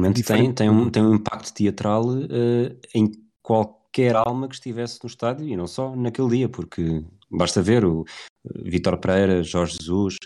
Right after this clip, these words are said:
Speaker 1: os adeptos do Porto que viram o título a chegar, os adeptos do Benfica que viram o título a fugir. É impossível ficar indiferente a esse jogo,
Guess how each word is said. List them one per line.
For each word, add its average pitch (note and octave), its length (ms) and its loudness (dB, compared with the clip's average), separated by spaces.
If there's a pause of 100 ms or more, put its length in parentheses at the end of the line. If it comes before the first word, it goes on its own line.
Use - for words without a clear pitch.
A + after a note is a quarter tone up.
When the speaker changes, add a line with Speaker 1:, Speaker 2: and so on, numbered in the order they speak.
(260)
Speaker 1:
os - 80 -10
adeptos F#2 240 0
do - 80 -8
Porto - 240 -2
que F2+ 100 -8
viram F#2 200 4
o F2+ 60 0
título F#2+ 240 -2
a - 20 0
chegar, G2+ 240 0
os F#2+ 100 -2
adeptos F#2 200 0
do - 40 -4
Benfica F#2+ 220 -2
que - 100 -8
viram F#2 160 4
o F2 60 2
título G2 280 -4
a F#2 40 -6
fugir. A2 580 0
É G#2+ 180 -10
impossível G#2+ 460 2
ficar A2 340 -2
indiferente A2 800 0
a G2+ 40 -6
esse F#2+ 320 -6
jogo, A#2+ 280 2